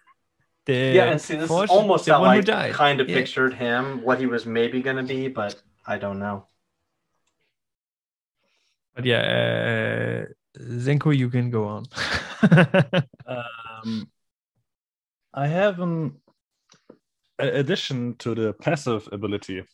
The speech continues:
Speaker 3: because of his single strike to destroy doors. I mean, the most annoying part about the doors is that you destroy them and put, you put yourself in a disadvantage, right? So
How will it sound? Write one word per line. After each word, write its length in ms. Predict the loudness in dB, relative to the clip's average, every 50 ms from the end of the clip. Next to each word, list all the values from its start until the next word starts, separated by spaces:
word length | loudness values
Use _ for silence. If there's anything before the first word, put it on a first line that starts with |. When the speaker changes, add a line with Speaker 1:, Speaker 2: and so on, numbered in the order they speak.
| _ _ _ -16
Speaker 3:
because 380 | -12 -6 -2 -2 -2 0 0
of 160 | -4 -6 -4
his 300 | -6 -8 -8 -8 -12 -18 -16
single 360 | -10 -6 -4 -4 -2 -4 -4
strike 420 | -6 -6 -6 -2 -2 -2 -2 -4 -6
to 100 | -12 -12
destroy 420 | -12 -12 -12 -12 -8 -8 -8 -8 -8
doors. 340 | -8 -6 -6 -6 -6 -8 -12 -20 -20 -20 -20 -20 -20 _ -4
I 60 | -2
mean, 240 | -2 -2 -2 -4 -8 _ _ _ _ _
the 60 | -2 2
most 240 | 2 2 2 2
annoying 240 | 2 2 2 2 2 2
part 220 | 2 0 0 0
about 220 | 0 -2 -4 -4
the 60 | -4 -2
doors 280 | 0 2 2 2 0
is 140 | -4 -10 -10
that 200 | -8 -10 -8 -6
you 100 | -6 -8
destroy 500 | -6 -8 -10 -10 -6 -2 0 2 2 2
them 200 | 2 0 -2 -2 -4
and 220 | -8 -6 -6 -6 -8 _ _ _ _ _ _ _ _ _ -6
put, 140 | -6 -6 -6 _ -12
you 180 | -8 -8 -8
put 280 | -6 -6 -6 -6 -6 -6
yourself 500 | -8 -8 -6 -4 -2 0 0 -2 -4 -6
in 120 | -8 -6
a 80 | -6 -6
disadvantage, 960 | -6 -8 -10 -8 -8 -8 -6 -2 0 0 0 0 -2 -4 -10 -10 -10 -12 -12 -8
right? 300 | -4 -4 -4 -4 -6 -8 -20 _
So 400 | _ -8 -4 -4 -4 -4 -6 _